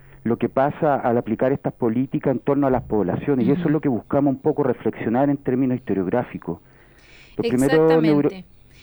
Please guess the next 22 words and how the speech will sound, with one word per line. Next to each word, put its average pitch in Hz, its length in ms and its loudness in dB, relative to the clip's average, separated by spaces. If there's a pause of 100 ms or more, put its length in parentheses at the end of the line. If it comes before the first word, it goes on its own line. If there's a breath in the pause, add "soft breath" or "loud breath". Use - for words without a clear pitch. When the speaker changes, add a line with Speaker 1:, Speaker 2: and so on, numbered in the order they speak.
(140)
Speaker 2:
De 240 100 -4
que, 240 120 -6
Speaker 1:
¿Sí? - 40 4
Speaker 2:
de, 240 280 0 (180)
por 254 100 2
lo 269 140 2
mismo, 339 960 0
César, 302 440 -2
sabemos, 277 1040 -4
quienes 233 320 -6
te 226 120 -4
conocemos, 233 580 -4
el 220 220 -2
interés 214 640 0
y 226 180 0
la 208 200 -2
línea 254 240 -4
de 277 60 -4
investigación 247 640 -4
que 294 120 -8
desarrollas 247 600 -4
en 233 500 -2